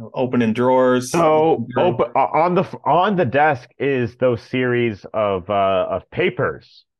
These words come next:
Speaker 2: lying out that had differential equations that you recognize as differential equations, Agent Grant, because you have a really good chemistry score, and a good chemistry me-, chemistry score means you understand what a differential equation is.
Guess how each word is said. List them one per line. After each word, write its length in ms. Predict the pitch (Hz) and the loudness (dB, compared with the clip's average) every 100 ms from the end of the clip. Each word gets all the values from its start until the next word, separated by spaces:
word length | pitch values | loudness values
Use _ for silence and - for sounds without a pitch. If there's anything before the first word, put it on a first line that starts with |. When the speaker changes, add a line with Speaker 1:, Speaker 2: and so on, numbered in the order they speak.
| _ - | _ -4
Speaker 2:
lying 320 | 101 98 98 | -2 -2 -4
out 200 | 87 - | -4 -4
that 120 | 82 | -4
had 220 | 110 92 | -4 -2
differential 560 | 107 - 107 98 - 90 | -4 -4 -6 -6 -4 -6
equations 680 | - 139 123 92 - _ _ _ _ _ _ _ _ _ _ _ _ _ _ _ _ _ _ _ _ _ _ _ _ _ - | -2 -2 -2 -6 -12 _ _ _ _ _ _ _ _ _ _ _ _ _ _ _ _ _ _ _ _ _ _ _ _ _ -6
that 120 | 82 | -4
you 160 | 104 | -2
recognize 760 | 104 101 - 90 73 71 71 _ - | -2 -2 -6 -12 -12 -14 -18 _ -14
as 160 | 80 76 | -12 -8
differential 480 | 87 73 80 - 78 | -8 -8 -14 -12 -12
equations, 340 | - 85 - - | -8 -8 -8 -12
Agent 260 | 87 - - | -12 -12 -10
Grant, 240 | 87 - | -10 -10
because 260 | 76 92 80 | -12 -12 -8
you 140 | 90 | -6
have 120 | 85 | -6
a 80 | 90 | -6
really 240 | 90 95 92 | -6 -4 -4
good 220 | 87 - | -6 -6
chemistry 440 | 139 143 123 131 | -4 -4 -2 -4
score, 500 | 117 123 123 110 110 - - _ - | -2 -2 0 0 -4 -12 -20 _ -6
and 100 | 120 | -2
a 60 | 104 | 0
good 200 | 107 - | -2 -2
chemistry 540 | 104 98 - 104 95 | -6 -6 -4 -2 -2
me-, 340 | 90 90 92 _ - | -2 -4 -6 _ -6
chemistry 400 | 135 120 - 95 | -4 -2 -4 -4
score 260 | 107 95 | -2 -2
means 260 | 90 90 80 | -2 -4 -4
you 120 | - | -6
understand 520 | 85 85 82 87 82 | -4 -6 -4 -4 -2
what 120 | 80 | -4
a 40 | 76 | -4
differential 540 | 78 - 78 76 76 | -6 -4 -8 -4 -6
equation 400 | 71 71 69 73 | -4 -4 -4 -8
is. 280 | 65 - | -10 -14